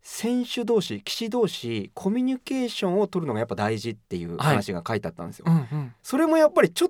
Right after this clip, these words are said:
Speaker 1: と意外じゃないですか。
Speaker 2: はい。
Speaker 1: だって隠してた方が良くないと思うんですよ。
Speaker 2: うんうん。
Speaker 1: だって敵じゃん。
Speaker 2: うん。
Speaker 1: 敵と情報交換しながら、
Speaker 2: うん。
Speaker 1: よりいい手を探り合うと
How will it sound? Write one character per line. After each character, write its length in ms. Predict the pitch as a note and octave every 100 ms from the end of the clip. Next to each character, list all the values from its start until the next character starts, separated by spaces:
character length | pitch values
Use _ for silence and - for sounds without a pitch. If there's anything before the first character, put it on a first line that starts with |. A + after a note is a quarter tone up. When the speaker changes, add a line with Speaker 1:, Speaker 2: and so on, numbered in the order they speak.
| -
Speaker 1:
と 100 | D#3
意 100 | C3+
外 200 | D#3 D3+
じ 60 |
ゃ 60 | D#3
な 80 | G2
い 60 |
で 60 | F2+
す 80 | -
か。 140 | - -
Speaker 2:
は 160 | C#3
い。 80 | A2+
Speaker 1:
だ 100 | A3
っ 20 | G#3
て 240 | C3 - _ _ -
隠 240 | G#3+ -
し 80 | F#4+
て 120 | C#4+
た 100 | -
方 200 | - B2
が 180 | G#2+ F#2+ -
良 140 | G3+
く 140 | G3 B2
な 80 |
い 80 | F#2+
と 80 | G2
思 80 | F#2+
う 20 |
ん 20 |
で 20 |
す 20 | F2+
よ。 100 | -
Speaker 2:
う 60 | F3+
ん 60 | E3+
う 20 |
ん。 40 |
Speaker 1:
だ 60 | D3+
っ 40 |
て 60 | C#3+
敵 280 | G#3 G3+ F4+
じ 100 | E4+
ゃ 40 |
ん。 80 | - _ -
Speaker 2:
う 80 | F3
ん。 160 | C#3+ -
Speaker 1:
敵 240 | A3 G3+
と 340 | - E4 A3+ - _ _
情 220 | G#3+ C4
報 140 | B3+ C4
交 200 | B3+ C4
換 180 | E3+ C#3
し 140 | C3+
な 100 | C3
が 100 | G2+
ら、 280 | A#2 C3 F#2
Speaker 2:
う 40 | D#3+
ん。 180 | B2 - - E3
Speaker 1:
よ 180 | F#3+
り 180 | B3+ A#3+ -
い 160 | B3
い 60 | G3+
手 140 | B2
を 320 | A2+ C#3+ G#2+ -
探 380 | - C#3+ C#3+ E3
り 140 | D#3+
合 80 | C3+
う 80 | F#2
と 140 | -